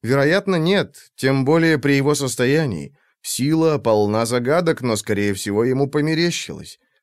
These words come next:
Но воздух в кабине ему явно не мерещился, так же, как и встревоженное тявканье искры. В кабине был кислород — было давление, была сила. «Индира!» —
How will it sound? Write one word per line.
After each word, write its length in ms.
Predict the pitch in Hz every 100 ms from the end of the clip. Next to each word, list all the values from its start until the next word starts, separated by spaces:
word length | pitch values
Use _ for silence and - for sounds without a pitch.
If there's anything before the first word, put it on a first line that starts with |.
| _ _
Но 260 | 123 143 139
воздух 480 | 165 156 135 135 -
в 60 |
кабине 480 | - 113 131 143 123
ему 300 | 101 123 131
явно 420 | 95 101 131 135
не 160 | 135 135
мерещился, 760 | 139 156 151 160 143 - 73
так 220 | 69 98 95
же, 120 | 104
как 200 | 107 113
и 80 | 107
встревоженное 800 | - 113 113 127 131 135 127 113
тявканье 580 | 131 123 143 135 131 147 165
искры. 400 | - - 143 - _ _ _
В 80 | -
кабине 460 | 156 156 208 190
был 260 | 156 190 185
кислород — 680 | 185 175 175 180 156 110 _ _
было 380 | 110 123 139 135
давление, 680 | 120 101 90 87 82 78 - _ _
была 360 | 107 131 131 123
сила. 540 | - 151 151 87 82 _ _ _ _ _ _ _ _ -
«Индира!» — 760 | 135 147 151 170 190 165 110